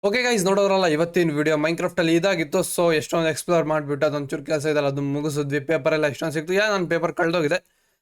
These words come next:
No worries, ಈಸಿಯಾಗಿ ಸಿಗುತ್ತೆ. ಫಾರ್ಮ್ ಎಲ್ಲ ಮಾಡಿದೀವಲ್ಲ, ಈಸಿಯಾಗಿ ಸಿಗುತ್ತೆ. ಜೊತೆಗೆ ಎನ್ಚಾಂಟ್‌ಮೆಂಟ್ ಮಾಡಿ ನನ್ನ ಎಕ್ಸ್ ಪಿ ಎಲ್ಲ ಹೋಗಿದೆ. ಎಕ್ಸ್ ಪಿ ಫಾರ್ಮು ಮಾಡಿದ್ದಾರೆ ಹೊಸದು, ಯಾರು ಮಾಡಿದ್ದಾರೆ ಗೊತ್ತಿಲ್ಲ, ಹೆವಿ ಮಸ್ತಾಗಿ ಮಾಡಿದ್ದಾರೆ. So ಯಾ, ಮುಗಿಸ್ಬಿಟ್ಟು, so ಇವತ್ತಿನ ವಿಡಿಯೋಗೆ ಇಷ್ಟೇ ಅಂತ ಹೇಳ್ತಾ, ನನ್ನ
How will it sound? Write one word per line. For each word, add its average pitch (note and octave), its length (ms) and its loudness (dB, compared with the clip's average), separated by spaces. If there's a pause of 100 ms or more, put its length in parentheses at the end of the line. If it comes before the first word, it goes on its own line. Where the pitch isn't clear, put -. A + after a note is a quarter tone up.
(360)
No G#3 80 2
worries, A#3+ 320 0
ಈಸಿಯಾಗಿ G3 320 0
ಸಿಗುತ್ತೆ. F3+ 400 0
ಫಾರ್ಮ್ E3+ 300 0
ಎಲ್ಲ D#3 120 2
ಮಾಡಿದೀವಲ್ಲ, D3 480 0
ಈಸಿಯಾಗಿ C#3 480 -2
ಸಿಗುತ್ತೆ. D3 440 -4
ಜೊತೆಗೆ E3+ 360 -2
ಎನ್ಚಾಂಟ್‌ಮೆಂಟ್ D#3+ 540 -2
ಮಾಡಿ D3+ 200 0
ನನ್ನ C#3+ 260 -6
ಎಕ್ಸ್ C#3 240 -6
ಪಿ E3 100 -4
ಎಲ್ಲ D3+ 120 0
ಹೋಗಿದೆ. C#3+ 320 -2
ಎಕ್ಸ್ C3+ 140 -8
ಪಿ E3 120 -4
ಫಾರ್ಮು F3 360 -2
ಮಾಡಿದ್ದಾರೆ D#3+ 420 0
ಹೊಸದು, C#3+ 420 -2
ಯಾರು D3 200 -2
ಮಾಡಿದ್ದಾರೆ C#3+ 300 -4
ಗೊತ್ತಿಲ್ಲ, C#3 280 -2
ಹೆವಿ D3+ 180 -2
ಮಸ್ತಾಗಿ D3 440 -4
ಮಾಡಿದ್ದಾರೆ. D3 380 -2 (840)
So E3+ 180 0
ಯಾ, D3+ 280 0 (460)
ಮುಗಿಸ್ಬಿಟ್ಟು, D3 760 -4 (160)
so E3 60 0
ಇವತ್ತಿನ D3+ 280 0
ವಿಡಿಯೋಗೆ D3 280 -2
ಇಷ್ಟೇ C#3 220 -6
ಅಂತ D3+ 140 -2
ಹೇಳ್ತಾ, C#3+ 480 0 (480)
ನನ್ನ D3 180 -2